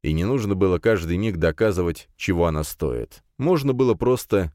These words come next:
наслаждаться восхождениями, и ничто тогда на неё не давило.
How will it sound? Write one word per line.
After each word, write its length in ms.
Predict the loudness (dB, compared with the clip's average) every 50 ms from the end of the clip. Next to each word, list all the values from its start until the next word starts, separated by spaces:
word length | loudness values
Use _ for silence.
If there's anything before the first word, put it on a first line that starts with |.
| _ -8 -4
наслаждаться 760 | -2 0 0 0 2 0 0 0 2 2 0 0 2 0 -2
восхождениями, 1080 | -2 -2 -2 -2 -2 -2 -2 -2 -4 -2 -2 -2 -2 -2 -2 -2 -4 -4 -6 -10 -12 _ _ -6
и 60 | -4
ничто 380 | -2 -2 -2 -2 0 0 0 2
тогда 340 | 2 2 0 2 2 0 2
на 100 | 2 0
неё 360 | 0 0 -2 -2 0 0 0
не 160 | 0 0 -2
давило. 680 | 0 0 0 0 0 -4 -6 -8 -8 -8 -10 -10 -12 -14